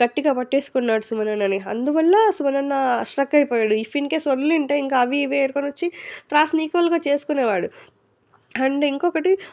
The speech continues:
అక్కడ తో-, ఒకరి త్రాసులో నుంచి ఇంకొకరి త్రా-, తీసుకొని వేయొచ్చు అన్నారు. ఆ స్టెప్కి వెళ్ళలేదు. ఆ కళ్యాణ్కి అర్థమైపోయింది, if in case నేను వదిలేస్తే, ఆ, ఇలా మిస్‌మాడిఫై చేసి ఇంకేం అనడానికి ఉండదు కదా. అందుకే వైస్, ఆ, కొంచెం తెలివిగా ప్లాన్ చేసి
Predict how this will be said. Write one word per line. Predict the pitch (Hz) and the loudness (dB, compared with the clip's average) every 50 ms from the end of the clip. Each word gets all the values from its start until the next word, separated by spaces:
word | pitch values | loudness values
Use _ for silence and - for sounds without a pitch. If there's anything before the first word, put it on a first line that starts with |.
| - - | -12 -8
అక్కడ | 285 - 302 285 | -2 2 2 2
తో-, | 285 240 285 269 262 254 226 226 247 | 2 4 6 6 6 6 6 4 2
ఒకరి | 247 - 285 294 285 294 285 | 2 2 2 2 2 2 -2
త్రాసులో | 294 - 269 269 285 - 302 311 | 0 2 2 2 4 2 2 0
నుంచి | 311 302 294 294 330 | 0 0 0 0 -2
ఇంకొకరి | 311 294 302 294 - 302 285 277 | -2 -2 -2 0 0 0 -2 -2
త్రా-, | 285 277 262 - | -4 -4 -4 -4
తీసుకొని | 262 - 285 285 294 294 294 - - 311 302 302 302 311 | -4 -2 0 2 2 2 0 -2 -2 0 0 2 0 0
వేయొచ్చు | 285 277 277 285 294 294 - - 339 | 2 2 2 2 0 0 0 2 2
అన్నారు. | 349 330 294 269 277 294 302 277 247 | 2 2 2 0 0 0 2 2 2
ఆ | 220 | 0
స్టెప్కి | 226 - - 294 302 - - 320 | 0 0 0 -2 0 0 -2 -2
వెళ్ళలేదు. | 262 269 294 330 330 285 247 220 | -2 0 0 0 2 0 0 -2
ఆ | 220 214 | -4 -6
కళ్యాణ్కి | 214 - 240 240 269 294 302 302 302 311 | -6 -4 -4 -2 -2 -2 -2 -2 -2 -4
అర్థమైపోయింది, | 254 226 - 262 277 277 262 247 233 226 226 220 | -4 -4 -2 -2 0 0 -2 -2 -4 -8 -8 -10
if | - - - - - - _ - 262 | -14 -16 -20 -20 -20 -20 _ -12 -8
in | 247 247 | -4 -4
case | 277 277 285 277 | -4 -4 -4 -6
నేను | 262 247 240 | -6 -4 -6
వదిలేస్తే, | 226 233 262 277 269 269 - - 277 277 269 247 - - _ _ - | -4 -2 -2 -2 -2 -2 -2 2 2 2 2 2 -2 -6 _ _ -10
ఆ, | - 196 247 | -6 -4 -2
ఇలా | 233 233 247 247 240 233 226 226 214 220 220 226 226 226 226 | -2 -2 0 0 0 0 0 -2 -2 -4 -6 -6 -6 -4 -4
మిస్‌మాడిఫై | 233 240 - - 269 262 262 262 - - 254 247 254 | -6 -6 -4 -2 -2 -2 -2 -2 -4 -4 -4 -2 0
చేసి | 254 247 247 - 262 | -2 -2 -2 -2 -6
ఇంకేం | 254 247 - 233 240 247 311 349 339 | -6 -6 -6 -8 -4 -2 -2 -2 -2
అనడానికి | 277 262 277 294 311 311 294 285 269 | -2 -2 -2 -2 -2 -4 -4 -4 -6
ఉండదు | 247 240 240 240 | -4 -4 -4 -4
కదా. | 226 240 294 339 - - - - - - - | -4 -4 -4 -6 -8 -12 -20 -20 -14 -8 -4
అందుకే | 277 294 294 - 359 349 | -2 -2 0 0 0 0
వైస్, | 285 269 262 285 285 269 - 277 254 240 - - | 2 2 2 0 -2 -4 -8 -12 -12 -12 -12 -8
ఆ, | - 247 254 240 240 240 233 233 233 233 233 - | -6 -4 -2 -2 0 0 -2 -2 -2 -4 -4 -6
కొంచెం | 247 240 269 262 247 | -6 -6 -6 -6 -6
తెలివిగా | - 254 254 262 285 294 294 285 | -4 -4 -2 0 0 2 2 0
ప్లాన్ | 269 262 - 262 254 254 254 254 | 0 -2 -4 -4 -4 -4 -2 -2
చేసి | 262 269 269 427 494 | -4 -2 -2 -2 -4